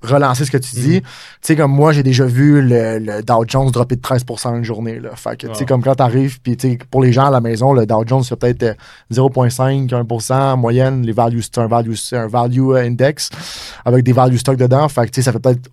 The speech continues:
Speaker 1: point cinq, un pour cent par jour. Quand ça drop de treize pour cent une journée, c'est, tu comprends que c'est un peu fucké, là.
Speaker 2: Mhm. Non,
Speaker 1: Ouais,
Speaker 2: ça doit
Speaker 1: puis,
Speaker 2: être,
Speaker 1: fait
Speaker 2: euh,
Speaker 1: que, puis d'avoir les boys à côté de toi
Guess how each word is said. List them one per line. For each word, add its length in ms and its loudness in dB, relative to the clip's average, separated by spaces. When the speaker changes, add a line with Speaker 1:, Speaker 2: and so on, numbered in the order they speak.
Speaker 1:
point 220 2
cinq, 420 2
un 120 0
pour 200 -6
cent 340 2
par 180 0
jour. 300 2
Quand 140 2
ça 80 2
drop 180 0
de 100 2
treize 300 -2
pour 180 -6
cent 240 2
une 140 -2
journée, 440 0
c'est, 140 -6
tu 180 -10
comprends 280 -6
que 80 -8
c'est 60 -10
un 80 -10
peu 80 -12
fucké, 320 -14
là. 120 -8
Speaker 2:
Mhm. 60 -6
Non, 140 4
Speaker 1:
Ouais, 60 4
Speaker 2:
ça 180 -2
doit 80 -4
Speaker 1:
puis, 40 -2
Speaker 2:
être, 100 -8
Speaker 1:
fait 100 -4
Speaker 2:
euh, 140 -2
Speaker 1:
que, 300 -14
puis 100 -12
d'avoir 240 4
les 140 4
boys 220 2
à 60 -6
côté 220 -4
de 40 -6
toi 360 2